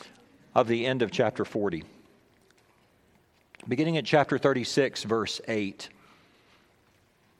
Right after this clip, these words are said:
"And all the craftsmen among the workmen made the tabernacle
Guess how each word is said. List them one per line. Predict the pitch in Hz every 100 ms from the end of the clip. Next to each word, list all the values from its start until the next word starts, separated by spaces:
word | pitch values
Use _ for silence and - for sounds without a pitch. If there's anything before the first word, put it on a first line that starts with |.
| _ _ _ _ _ _ _ - - - - - _ _ _ _ _ _
"And | 123 123
all | 143
the | 147
craftsmen | - 147 151 - 160 143
among | 139 139
the | 123
workmen | 123 147 143 123 123
made | 131 143
the | 135
tabernacle | - 160 135 104 104 101 117 113